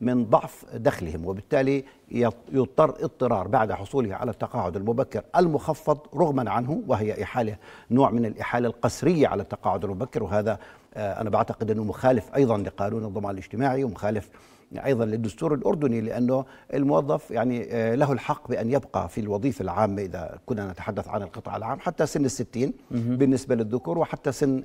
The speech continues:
Speaker 1: الخامسة والخمسين بالنسبة للإناث. لكن أن يحال قبل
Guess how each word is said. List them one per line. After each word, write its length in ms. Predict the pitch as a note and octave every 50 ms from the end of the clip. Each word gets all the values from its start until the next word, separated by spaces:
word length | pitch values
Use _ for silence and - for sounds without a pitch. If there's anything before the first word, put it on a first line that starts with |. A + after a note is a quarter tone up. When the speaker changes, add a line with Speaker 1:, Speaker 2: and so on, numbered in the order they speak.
| G#2+
Speaker 1:
الخامسة 500 | A#2+ A2+ G#2 - - C3 A#2+ A2 - A2
والخمسين 500 | G#2 A2 G#2+ - A#2+ G#2+ - - B2 A2+
بالنسبة 340 | G#2 A2 G#2+ G2+ - G#2+ G#2+
للإناث. 440 | G#2 G#2 G2+ G#2 G2 F2+ E2+ - - - - - - - -
لكن 220 | C#3 B2+ - C3+ -
أن 140 | - F#3
يحال 300 | F3 C3+ - - E3 D#3
قبل 400 | C3 - - D#3 C#3+ A#2+ A#2 A2